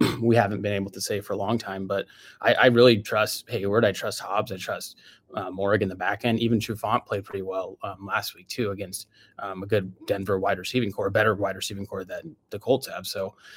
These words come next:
I mean, I don't think our approach really should change, um, as far as kind of cramming the box, or at least playing, like, we can play man against these guys, which would allow us to kind of shrink the field a little bit. And I think you saw us shut down, and I,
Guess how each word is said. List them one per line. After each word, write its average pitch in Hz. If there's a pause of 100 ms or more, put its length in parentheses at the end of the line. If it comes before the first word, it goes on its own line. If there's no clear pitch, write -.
(160)
I 113
mean, 107
I 107
don't 131
think 110
our 110
approach -
really 104
should -
change, 110
um, 95
as 98
far 98
as 92
kind 104
of 92 (140)
cramming 107
the 98
box, 104
or 104
at 104
least 127
playing, 120
like, 101
we 123
can 151
play 117
man 104
against 101
these 95
guys, 98 (300)
which 104
would 104
allow 104
us 98
to 92 (140)
kind 110
of 92
shrink 113
the -
field 110
a 104
little 101
bit. 101
And 95 (380)
I -
think 147
you 135
saw -
us -
shut -
down, 107
and 113
I, 101